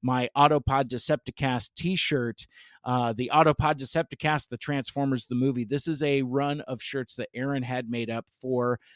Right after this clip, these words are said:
our panel in, um, uh, T F Con Chicago back in twenty eighteen, where we all met in the real world for the first time. It was, uh, it was really sweet and really cool.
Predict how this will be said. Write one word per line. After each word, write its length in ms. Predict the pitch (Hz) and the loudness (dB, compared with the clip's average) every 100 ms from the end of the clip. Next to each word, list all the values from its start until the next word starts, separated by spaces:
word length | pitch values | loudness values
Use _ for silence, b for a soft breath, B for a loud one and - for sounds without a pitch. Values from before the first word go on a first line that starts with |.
| b - | b -4
our 260 | 123 120 117 | 0 0 -2
panel 680 | - 165 175 143 117 113 b b b b - | -4 0 0 0 -2 -6 b b b b -2
in, 500 | 135 131 127 127 127 - | 2 4 2 0 -2 0
um, 640 | 127 123 120 113 113 101 _ _ | 2 4 2 0 -6 -8 _ _
uh, 260 | 123 117 113 - | -4 -4 -4 -2
T 180 | 180 | 2
F 140 | 156 - | 2 2
Con 220 | 143 139 | -4 -2
Chicago 540 | - - 143 143 135 | -4 -2 2 2 0
back 260 | 104 113 117 | -2 -6 -4
in 120 | 113 | -6
twenty 400 | - 135 139 120 | -6 -4 -2 -2
eighteen, 420 | 113 - 151 147 | -4 -6 -6 -4
where 140 | 127 156 | -4 -2
we 160 | 170 | -2
all 160 | 202 220 | -2 0
met 200 | 208 202 _ - | -2 -4 _ -4
in 180 | 196 196 | -2 0
the 80 | |
real 320 | 190 208 202 190 | 0 4 4 4
world 400 | 180 196 185 175 | 4 2 2 -2
for 180 | 180 | -2
the 80 | 180 | -2
first 380 | - 185 175 - | 0 0 0 0
time. 300 | 175 160 127 | 2 2 2
It 120 | 117 | 2
was, 180 | 123 127 | 0 2
uh, 160 | 127 113 | 2 2
it 100 | 135 | 0
was 160 | 131 | 0
really 220 | 123 143 135 | 0 0 0
sweet 280 | - 139 | 0 -2
and 100 | 117 | 0
really 220 | 135 127 120 | 0 0 -2
cool. 360 | - 147 131 | 2 4 4